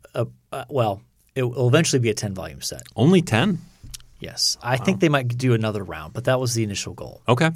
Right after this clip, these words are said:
Speaker 1: Uh, Ben Glad is the editor. And, um,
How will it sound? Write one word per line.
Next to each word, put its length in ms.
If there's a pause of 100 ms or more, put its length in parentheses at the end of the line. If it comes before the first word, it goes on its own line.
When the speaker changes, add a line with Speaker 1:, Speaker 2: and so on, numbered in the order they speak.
(600)
Speaker 1:
Uh, 200
Ben 360
Glad 320
is 140
the 180
editor. 420 (1500)
And, 580
um, 380